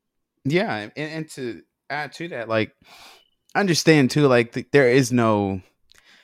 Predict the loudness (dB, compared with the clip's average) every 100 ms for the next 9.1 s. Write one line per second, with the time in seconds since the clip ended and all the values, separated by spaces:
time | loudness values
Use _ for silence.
0 | _ _ 0 6 6 6 2 2 0 -2
1 | -4 -4 -2 -2 -2 2 4 2 -2 -2
2 | -2 -4 -6 -2 -2 0 0 -2 -2 -8
3 | -8 -6 -2 0 0 -2 -4 -2 -2 -2
4 | -2 -2 -4 -6 -4 -2 -2 -6 -6 -8
5 | -6 -6 -6 -6 -10 -10 -10 -12 -12 -10
6 | -10 -10 -10 -10 -4 -4 -4 -6 -6 -6
7 | -6 -4 -4 -4 -2 -2 -2 -6 -6 -8
8 | -12 -14 -6 -4 -4 -6 -6 -4 -4 -6
9 | -10